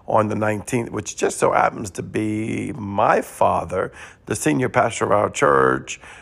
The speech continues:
um, Papa Al Timini, and Pastor Al Timini birthday. So happy birthday, Dad. I, I'm, I, I know I'm a little premature, but it's gonna be a great, great, great service.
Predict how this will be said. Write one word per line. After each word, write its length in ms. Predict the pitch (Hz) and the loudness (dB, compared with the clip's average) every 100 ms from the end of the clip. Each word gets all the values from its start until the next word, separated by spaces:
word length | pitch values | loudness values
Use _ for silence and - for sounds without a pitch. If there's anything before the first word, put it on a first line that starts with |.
| - - | -12 0
um, 920 | 113 107 - - - - - 60 - | 4 6 4 0 -2 -4 -6 -8 -6
Papa 240 | 127 117 117 | 0 2 4
Al 240 | 117 113 | 4 4
Timini, 640 | 117 107 107 117 101 117 - - - - | 4 0 2 2 0 -4 -10 -20 -20 -4
and 220 | 104 98 | -2 0
Pastor 280 | 127 127 - | 0 0 0
Al 180 | 98 98 | 0 0
Timini 640 | - 101 92 95 127 - - _ | -2 -2 -2 -2 -6 -12 -20 _
birthday. 480 | - 160 185 95 - - | 0 0 2 -2 -2 -12
So 240 | - 110 110 | -2 4 6
happy 220 | 117 120 | 4 4
birthday, 320 | 110 92 - | 2 0 -2
Dad. 360 | - - - - - - - | -6 -8 -10 -16 -20 -20 -2
I, 120 | - - | 2 4
I'm, 340 | - 107 113 | 4 4 6
I, 320 | 107 107 120 | 4 4 4
I 20 | 123 | 6
know 140 | 123 | 6
I'm 60 | 117 | 6
a 40 | |
little 180 | 110 107 | 4 2
premature, 460 | 117 101 95 104 | 0 -6 -4 -4
but 220 | 92 107 - - - - - | -2 -6 -8 -20 -20 -12 -6
it's 120 | 107 | 0
gonna 180 | 127 110 | 2 0
be 60 | |
a 20 | |
great, 360 | 101 123 117 - | 0 2 2 2
great, 260 | 110 110 - | -2 -2 -4
great 260 | 101 110 | -6 -4
service. 600 | - 104 107 - - - | 0 0 0 -4 -10 -10